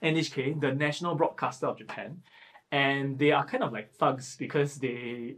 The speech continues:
aggressively force you to pay for N H K, even if you don't watch T V in a traditional sense. When I'm talking about T V, not the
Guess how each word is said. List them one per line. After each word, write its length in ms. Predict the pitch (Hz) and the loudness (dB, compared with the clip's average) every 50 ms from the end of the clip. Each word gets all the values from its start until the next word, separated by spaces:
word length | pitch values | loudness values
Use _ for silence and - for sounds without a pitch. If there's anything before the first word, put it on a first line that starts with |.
| - | -2
aggressively 720 | - 147 131 160 180 - - - 185 160 139 160 180 180 160 | -2 0 4 4 4 4 2 2 0 0 0 2 2 0 0
force 340 | - - 160 151 151 151 | 2 6 6 6 6 6
you 80 | 156 151 | 4 -2
to 80 | 143 131 | -4 -4
pay 340 | 107 - - 143 135 139 143 | -6 -2 2 4 4 4 2
for 240 | - - 117 117 127 | 0 -4 -6 -4 -4
N 140 | 127 127 | -6 -6
H 180 | 131 131 - - | -6 -8 -8 -8
K, 100 | - 120 | -8 -8
even 340 | 135 - 165 165 247 277 277 | -6 -2 0 2 4 4 4
if 340 | 226 202 240 226 - - - - _ _ _ - - - - | 4 6 8 8 8 8 6 -10 _ _ _ -20 -20 -16 -6
you 140 | - 151 151 | -2 0 2
don't 180 | 139 160 165 175 | 4 4 4 6
watch 220 | 170 165 143 - | 6 4 4 4
T 160 | - 147 135 | 2 0 2
V 300 | 135 135 135 139 143 139 - - | 4 4 2 2 0 -4 -8 -6
in 80 | 160 135 | -4 -4
a 60 | 135 | -2
traditional 420 | 127 - 139 127 127 - - 139 135 | -2 -2 -2 -4 -4 -4 -4 -4 -4
sense. 320 | 131 139 123 117 - - | -2 -4 -4 -4 -6 -6
When 140 | 143 135 131 | -4 -2 -2
I'm 100 | 127 131 | -2 0
talking 220 | 147 - - 165 | -2 -2 -2 -2
about 160 | 135 120 - | -2 -4 -2
T 100 | - 139 | -2 -2
V, 160 | 135 135 135 135 | 0 2 2 2
not 300 | 139 151 - - - - | 4 2 2 0 -2 -6
the 140 | 117 113 | -8 -8